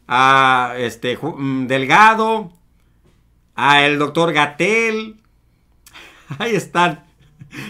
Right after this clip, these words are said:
Claro, a su amigo, eh, Manuel Bartlett, que no lo quiere. Todos ellos,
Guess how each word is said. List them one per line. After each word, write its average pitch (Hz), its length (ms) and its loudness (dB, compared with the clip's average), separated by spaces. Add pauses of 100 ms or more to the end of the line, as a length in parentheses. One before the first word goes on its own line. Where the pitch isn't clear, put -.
(100)
Claro, 247 300 4
a 208 40 6
su 185 140 0
amigo, 226 500 -2 (640)
eh, 165 220 -2
Manuel 175 400 0
Bartlett, 180 520 0 (140)
que 151 140 -2
no 180 100 0
lo 208 220 2
quiere. 214 580 0 (1300)
Todos 247 420 4
ellos, 233 560 0